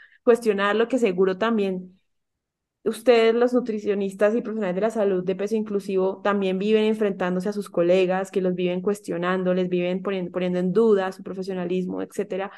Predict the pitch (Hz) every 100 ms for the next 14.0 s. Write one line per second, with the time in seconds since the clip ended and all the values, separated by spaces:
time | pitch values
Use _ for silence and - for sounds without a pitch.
0 | - - - 214 214 196 196 202 226 -
1 | - 214 214 202 208 - - - - 214
2 | 220 208 196 196 202 - - _ _ 196
3 | 220 202 202 202 202 196 208 - _ -
4 | 180 185 180 185 196 196 190 185 180 -
5 | _ _ _ _ - 220 214 190 185 196
6 | 202 196 _ _ _ _ _ _ _ _
7 | _ - 208 196 202 - 208 208 196 208
8 | 185 185 180 190 214 196 185 185 208 196
9 | 190 - - _ - - 156 - 156 160
10 | 175 185 190 208 202 196 214 180 175 175
11 | 190 190 180 175 185 185 185 185 185 185
12 | 190 - 190 - - - - - 240 214
13 | 196 190 196 185 180 208 185 190 202